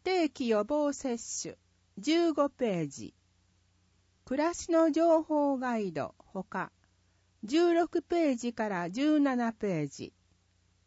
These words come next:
毎日が本日和。十八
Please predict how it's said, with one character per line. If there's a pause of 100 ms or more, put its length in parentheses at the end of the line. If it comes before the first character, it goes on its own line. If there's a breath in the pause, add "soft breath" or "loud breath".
(340)
毎
日
が
本
日
和。 (600)
十
八